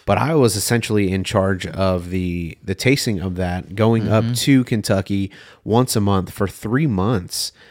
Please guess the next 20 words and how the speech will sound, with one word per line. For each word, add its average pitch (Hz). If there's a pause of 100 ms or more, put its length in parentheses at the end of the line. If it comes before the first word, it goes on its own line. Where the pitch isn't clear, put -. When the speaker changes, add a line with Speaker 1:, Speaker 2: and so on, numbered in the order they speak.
Speaker 2:
Yeah. 101 (320)
Speaker 1:
Um, 90 (760)
you 113
know, 104
driving 104
each 104
time, 104
actually. 95 (120)
Uh, 98
well, 135
I 143
flew 165
in 156
one 127
time 117
and 104
drove 104
from 101
Nashville 95
to 92